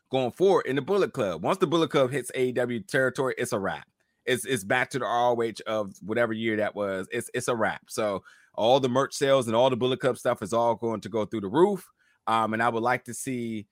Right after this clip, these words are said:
um, the Bullet Club be a part of this, and whatever it's gonna be, a five on five,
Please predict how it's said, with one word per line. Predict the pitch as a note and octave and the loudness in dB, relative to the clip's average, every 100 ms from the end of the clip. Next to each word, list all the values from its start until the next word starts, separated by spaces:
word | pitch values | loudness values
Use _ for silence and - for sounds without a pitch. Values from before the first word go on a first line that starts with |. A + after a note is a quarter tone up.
| - _ - | -20 _ -8
um, | G#2+ G#2+ G2+ - | -4 -2 -4 -6
the | G#2 | -4
Bullet | A2+ B2+ | 0 0
Club | - A#2 G#2 | 0 0 0
be | F2+ A#2 G#2 | -2 -6 -6
a | F#2+ | -8
part | - B2 A#2 | 0 0 0
of | A2+ | -2
this, | A2+ G#2+ - | -2 -4 -6
and | G#2+ G2+ | -6 -2
whatever | A2 A#2+ A#2+ | 0 0 0
it's | A2 | -6
gonna | A#2 G#2 | -6 -6
be, | G2+ | -6
a | E2+ | -2
five | A2+ A2 | -2 -2
on | G2 | -4
five, | - C#3+ C#3+ C#3+ C#3+ C3+ | 2 4 4 2 0 -2